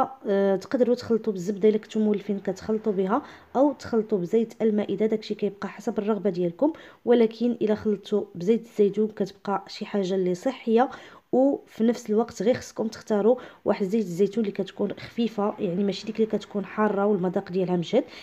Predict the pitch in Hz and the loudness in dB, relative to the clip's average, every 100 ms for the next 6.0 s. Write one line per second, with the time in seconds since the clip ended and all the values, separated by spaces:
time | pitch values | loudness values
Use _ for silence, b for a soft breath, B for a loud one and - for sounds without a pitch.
0 | B - 190 190 - 202 190 202 180 226 | B -6 -4 -4 -4 -4 -2 -4 -2 0
1 | 214 214 185 - 247 240 - - - 220 | 0 -2 -6 -4 -2 -2 -6 -18 -6 0
2 | 196 202 254 B B B 208 214 214 180 | 0 0 -2 B B B -2 2 2 2
3 | 208 - 185 185 208 208 180 170 214 233 | -2 -4 -6 -2 -2 -2 -2 0 -2 -2
4 | 202 190 170 208 - 190 202 180 180 214 | -4 -4 -2 -4 -4 -4 -2 0 0 0
5 | 247 - - 208 196 196 175 165 151 | -4 -12 -8 -4 -2 0 -2 -4 -8